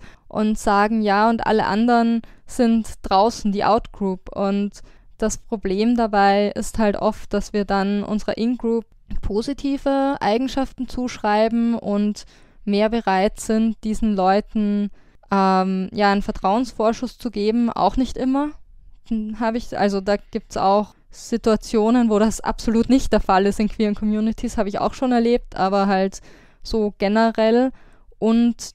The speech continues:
die Out-Group eher abwerten und dass es da dann auch zu Problemen kann, o-,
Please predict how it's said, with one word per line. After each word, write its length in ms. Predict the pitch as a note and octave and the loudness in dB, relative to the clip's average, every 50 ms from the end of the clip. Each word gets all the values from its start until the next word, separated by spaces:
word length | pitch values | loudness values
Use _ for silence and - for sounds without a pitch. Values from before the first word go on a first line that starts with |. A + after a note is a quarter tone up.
| _ - | _ -8
die 140 | A#3 G#3 - | -6 0 2
Out-Group 640 | F3 F#3 G#3 A#3+ - - - - A#3+ B3 A3+ - - - | 4 4 4 2 0 -6 -4 -2 -2 -2 -2 -4 -4 0
eher 280 | A3 G#3+ G#3 G3+ - | 2 4 4 4 2
abwerten 840 | - F3 - - - G3 F#3 F3+ F3 F#3+ - - A#3 A#3 A3+ A3+ A3+ - | 0 -2 -4 -4 -2 2 4 4 4 2 2 -2 -2 0 0 0 -2 -4
und 260 | - - G#3 G#3 - | -4 -4 -4 -2 -2
dass 120 | G#3 G#3 G3+ | -2 -2 0
es 180 | A3 G#3 - | -2 -4 -2
da 220 | - F3+ F3 F3+ G#3 | 0 2 4 4 4
dann 200 | A#3 A3+ G#3+ G3+ | 2 2 0 -2
auch 360 | - F#3 G3 G#3 A3 G#3+ - - - | 0 2 2 2 2 0 -4 -14 -18
zu 320 | - - - A#3 G#3 G#3 G3+ | -18 -14 -12 -10 -10 -10 -10
Problemen 520 | - - G#3 - G3 G3 G#3 A#3 B3 B3 | -10 -12 -10 -4 -2 0 0 2 2 0
kann, 360 | A3 - A3+ G3+ G3+ G#3 G#3 | 2 2 2 2 2 2 0
o-, 200 | G3+ - F#3+ G3 | 0 -2 -4 -6